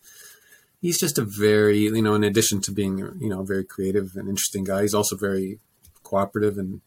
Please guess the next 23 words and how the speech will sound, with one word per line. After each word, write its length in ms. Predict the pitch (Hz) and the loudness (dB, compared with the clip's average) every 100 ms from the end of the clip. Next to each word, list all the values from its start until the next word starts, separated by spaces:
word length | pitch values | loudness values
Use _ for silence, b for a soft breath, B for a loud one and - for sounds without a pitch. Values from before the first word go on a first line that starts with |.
| - | -10
team 560 | - 104 104 104 98 95 _ _ _ _ _ _ _ _ _ | -6 -4 -4 -8 -10 -16 _ _ _ _ _ _ _ _ _
player 420 | 110 104 113 131 _ _ - | 0 2 2 0 _ _ -4
guy. 260 | 98 104 | -2 0
And 240 | 117 101 95 | -2 -4 -6
he, 300 | 98 98 - _ - | -8 -10 -12 _ -8
he's 100 | 135 | -2
always 260 | 131 - - | 0 0 0
thinking 300 | 107 113 104 | -2 0 -2
a 60 | |
little 200 | 104 107 | 0 -2
bit, 160 | 113 113 | 0 -2
I 60 | |
think, 300 | 101 110 113 | -2 -4 -6
about, 320 | 120 95 - - - _ _ _ _ | -8 -10 -8 -12 -14 _ _ _ _
about 180 | 107 95 | -2 -2
us 300 | 95 - - | 0 -2 -2
and 100 | 110 | -2
what 120 | 98 | -2
we 140 | 104 101 | 0 0
have 160 | 98 - | -2 -6
to 80 | |
do 220 | 95 98 110 | -6 -4 -6
and, 180 | 101 | -8